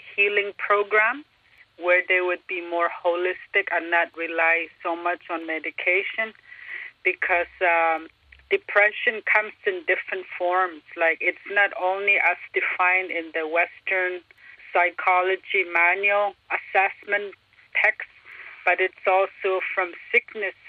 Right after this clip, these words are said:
from being oppressed as a co-, uh, from the colonization, how our, how, how our spirits break down, how we break down physically, socially. Like, these need to be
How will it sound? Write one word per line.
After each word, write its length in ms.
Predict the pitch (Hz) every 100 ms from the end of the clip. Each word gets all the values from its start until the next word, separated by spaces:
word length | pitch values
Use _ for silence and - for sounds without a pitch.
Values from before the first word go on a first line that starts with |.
| -
from 240 | 185 180 165
being 260 | 180 180
oppressed 600 | 143 165 - - 190 -
as 100 | - - -
a 40 | -
co-, 160 | - -
uh, 280 | 165 160 147 -
from 200 | 180 175
the 80 | 160 -
colonization, 1200 | - 175 175 175 175 170 165 - 196 220 - 202 165 - - - -
how 380 | - 175 165 165
our, 320 | 156 160 160 -
how, 360 | - 180 165 156 - -
how 520 | - - 147 180 180 170
our 180 | 165 - -
spirits 400 | - 190 190 190 - -
break 280 | 185 185 - -
down, 300 | 185 185 170
how 280 | - 170 160
we 140 | 165 -
break 300 | 170 170 160
down 260 | - 160 156 -
physically, 760 | 202 202 - 208 - 208 202 196 - -
socially. 640 | 185 190 - 202 208 196 - - - -
Like, 240 | 180 180 - -
these 220 | 214 - -
need 220 | 208 202 -
to 80 | 190
be 160 | 190